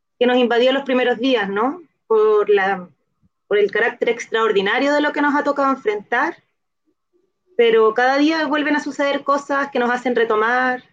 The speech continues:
eso, po, esa sensación de asombro con que nos miramos, y miramos nuestra realidad y la del mundo.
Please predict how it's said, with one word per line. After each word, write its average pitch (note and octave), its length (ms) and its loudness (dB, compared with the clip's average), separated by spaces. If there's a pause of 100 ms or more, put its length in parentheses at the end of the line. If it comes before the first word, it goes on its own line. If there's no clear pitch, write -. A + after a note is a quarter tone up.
(680)
eso, - 340 -4
po, - 180 -20 (520)
esa - 160 -10
sensación A3 560 -2
de A3 60 0
asombro B3 420 0
con C4 180 0
que B3+ 80 0
nos A#3+ 140 2
miramos, A3+ 420 0 (280)
y G3 100 -6
miramos A3 360 0
nuestra A3 280 -2
realidad G3+ 420 4
y B3+ 60 2
la B3 80 2
del A#3+ 120 2
mundo. B3 400 -2